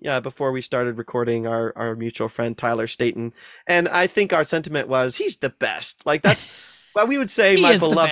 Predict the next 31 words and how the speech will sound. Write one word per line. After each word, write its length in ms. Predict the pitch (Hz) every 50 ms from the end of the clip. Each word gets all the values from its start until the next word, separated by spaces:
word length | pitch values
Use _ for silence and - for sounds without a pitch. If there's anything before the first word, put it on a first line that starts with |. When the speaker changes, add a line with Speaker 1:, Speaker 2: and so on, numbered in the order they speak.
| 156 143
Speaker 2:
best. 80 | - -
Speaker 1:
brother, 460 | 151 139 135 127 131 117 117 120 -
Speaker 2:
<laughs> 40 | _
Speaker 1:
my 180 | 180 202 233 254
beloved 520 | 202 233 208 202 202 208 196 370 160 147
brother, 320 | - 160 151 147 147 139
Tyler." 480 | 135 - 147 135 127 123 120 117 113 - _ _ - - - - - - - -
Um, 380 | - 165 165 160 156 156 151 - _ _ -
and 180 | 180 185 175
Paul's 320 | - - 214 214 233 196 -
doing 280 | - 185 214 226 214
that 180 | 208 180 160 -
for 100 | - 160
men 140 | 156 151 156
and 100 | 151 147
women. 220 | 147 147 156 151 -
And 80 | 151 147
the 60 | 170
second 360 | - - 466 - - 254 208
thing 120 | - 170
he 80 | 151 135
says, 300 | 123 - - 123 120 120
I 80 | 123 123
think 140 | 170 202
this 80 | 233 214
is 40 | -
really 100 | 208 170 147 -
important, 420 | - 135 101 113 113 104 - - - _ _ _ _ _ _ _ _
they 120 | - 139
worked 340 | 123 117 127 131 123 - -
hard. 400 | - - 101 85 64 - _ _